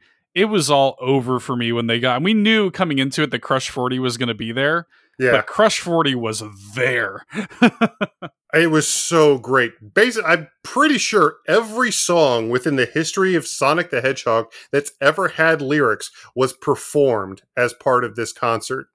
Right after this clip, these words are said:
Speaker 2: They had
Speaker 1: Mm-hmm.
Speaker 2: City Escape. They had, it's just all of 'em.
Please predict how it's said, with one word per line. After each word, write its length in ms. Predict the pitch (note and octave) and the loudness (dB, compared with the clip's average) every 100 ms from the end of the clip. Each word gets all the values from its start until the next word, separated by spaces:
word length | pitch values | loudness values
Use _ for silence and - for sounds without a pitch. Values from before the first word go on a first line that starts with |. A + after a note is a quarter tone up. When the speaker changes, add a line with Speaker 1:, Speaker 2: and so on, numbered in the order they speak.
| _ _ _ _ _ | _ _ _ _ _
Speaker 2:
They 120 | D#3 | 0
had 220 | C3 D3 C3 | 4 4 2
Speaker 1:
Mm-hmm. 140 | B2 | 2
Speaker 2:
City 240 | E3 C#3 | 0 2
Escape. 760 | A#2+ - - - - F3+ C3 A2+ _ _ - | 0 -2 -4 -2 2 2 2 -4 _ _ -2
They 140 | C#3 | 0
had, 580 | C3 C3+ B2+ A#2 A2+ G#2+ _ _ | 4 4 6 4 0 -4 _ _
it's 220 | E3+ C3 | -10 -8
just 280 | C#3 C3 - - | -6 -8 -10 -8
all 380 | C#3 D#3 F#3+ D3 | 0 4 4 4
of 100 | A2+ | 2
'em. 260 | G#2+ F2+ | -2 -4